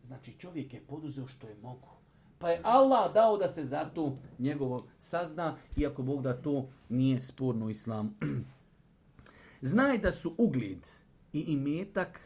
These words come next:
temelji dunjaluka. Vidite kako, kako ulema gleda, znači, e, čovjek na dunjaluku ima dvije velike potrebe. Imamo mi potrebu za dunjalukom i imamo potrebu za ugledom.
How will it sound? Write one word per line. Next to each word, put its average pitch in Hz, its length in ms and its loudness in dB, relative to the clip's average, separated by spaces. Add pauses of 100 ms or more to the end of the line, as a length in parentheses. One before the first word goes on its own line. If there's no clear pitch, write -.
(420)
temelji 143 340 0
dunjaluka. 110 600 -8 (840)
Vidite 165 220 -8
kako, 165 340 -4
kako 156 300 -8
ulema 135 340 -2
gleda, 127 340 -6
znači, 113 380 -12 (800)
e, 117 160 -10 (180)
čovjek 202 440 -4 (260)
na 131 100 -4
dunjaluku 135 680 -4 (200)
ima 147 200 -4
dvije 135 320 0
velike 135 680 -2
potrebe. 127 480 -10 (640)
Imamo 220 260 -2
mi 202 160 -4
potrebu 196 280 -8
za 131 100 -6
dunjalukom 135 640 -8 (460)
i 147 200 -6
imamo 196 640 -2
potrebu 175 480 -6
za 139 240 -6
ugledom. 120 520 -6